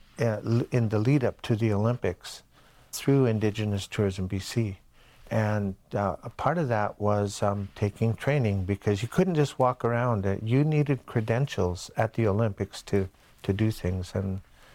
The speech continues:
thanks to Indigenous Tourism B C, they provided training so I could earn those credentials. And, uh, I,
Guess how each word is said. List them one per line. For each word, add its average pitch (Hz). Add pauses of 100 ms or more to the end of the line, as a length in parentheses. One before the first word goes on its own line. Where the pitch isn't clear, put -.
thanks -
to 107
Indigenous 104
Tourism 101
B 104
C, 107 (580)
they 104
provided 101
training 107
so 98
I 98
could -
earn 117
those 101
credentials. 98
And, 98
uh, 101 (600)
I, 117